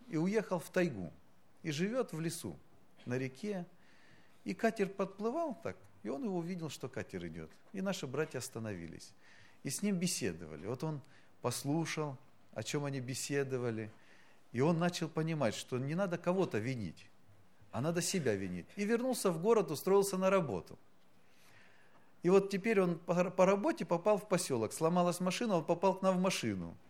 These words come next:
И услышал эти глубины сатанинские. Он понял, в каких глубинах он находится. И теперь он выслушал, говорит, да, обязательно надо прийти в дом молитвы и покаяться.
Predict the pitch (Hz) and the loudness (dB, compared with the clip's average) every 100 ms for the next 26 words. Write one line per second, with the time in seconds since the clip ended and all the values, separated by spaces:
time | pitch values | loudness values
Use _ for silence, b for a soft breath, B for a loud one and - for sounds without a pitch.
0 | - - 170 170 226 185 185 190 196 190 | -10 0 2 2 2 2 2 2 2 2
1 | 139 120 - 120 123 123 104 - - 120 | 2 2 0 0 0 0 -2 -4 -2 -2
2 | 151 190 180 147 151 196 151 156 151 190 | 2 2 2 0 -4 -4 -2 -2 0 0
3 | 170 - 165 170 - 95 82 - - - | 0 -2 -2 -2 -2 -6 -6 -10 -12 -14
4 | B B B B B 123 143 185 170 151 | B B B B B -8 -2 2 4 2
5 | 135 - 127 156 - 131 131 123 123 117 | -4 -10 -6 -6 -6 -6 -4 -2 -2 -2
6 | 104 92 87 107 104 107 104 101 104 101 | -2 -2 -2 -6 -4 -4 -6 -8 -6 -8
7 | - 98 104 87 101 98 95 110 147 - | -8 -10 -8 -8 -6 -6 -4 -4 -6 -6
8 | 127 - B B B B B B B - | -8 -10 B B B B B B B -10
9 | 120 - - - - - - - - - | -10 -10 -20 -20 -20 -20 -20 -20 -18 -14
10 | - 95 78 78 - | -10 -8 -10 -10 -12